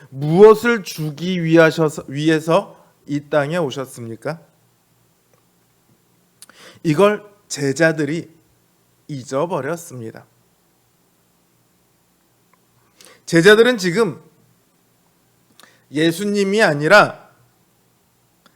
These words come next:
자기 자신들이 얻게 될 것에만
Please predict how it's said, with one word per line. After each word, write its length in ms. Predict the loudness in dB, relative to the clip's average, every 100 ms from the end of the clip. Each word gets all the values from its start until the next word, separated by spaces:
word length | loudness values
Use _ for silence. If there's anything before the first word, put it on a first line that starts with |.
| _ _ _ -12
자기 380 | -6 -6 -6
자신들이 800 | -8 -6 -6 -6 -8 -6 -6 -8 -10
얻게 920 | -8 -4 -4 -8 _ _ -4 -2 -2
될 320 | -2 -2 -4
것에만 640 | -4 -4 -4 -4 -4 -6